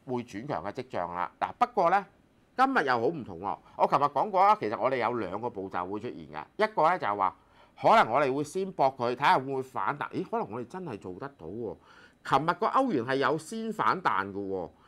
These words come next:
係有彈過上去接近返呢上，上日嗰啲高位喎，即係大約係一點一三三，有冇三十咁高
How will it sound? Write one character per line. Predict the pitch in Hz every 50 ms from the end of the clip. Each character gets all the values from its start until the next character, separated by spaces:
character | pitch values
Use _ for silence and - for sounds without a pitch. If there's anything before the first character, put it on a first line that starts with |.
| - _ _ -
係 | - 160 156
有 | 156 156 143 156 131
彈 | - 135 131 131 127
過 | 127 143 147
上 | 143 143 120 135 147 139
去 | 139 139
接 | 139 - 143 - - _ _
近 | - 113 113 113 113 113
返 | 117 - 160 151 151 156 151
呢 | 151 151 147 147 143 143 143 _ _ _ _
上， | _ - - 117 110 110 113 117 - - _ _ _ _ _
上 | - 131 113 107
日 | 107 110
嗰 | 107 - 113 120
啲 | 147 143
高 | - 151
位 | 151 147 131 110 87 90 113
喎， | 120 107 95 92
即 | - 170
係 | 151 123 101 -
大 | - 107 98 104
約 | 110 113
係 | 107 104
一 | 92 92 139 135 123 - _ _ _ - 110 _ _ _ _ -
點 | 110 95 92 98 113 131 139 135 139 139 131
一 | 131
三 | - - - - - - - 147 131 127 127 127
三， | 123 127 - - 160 135 127 120 120 -
有 | 104
冇 | 113 113
三 | 110 - 127 113 123 127 120
十 | 117
咁 | 95 - - 101 101 104
高 | - 107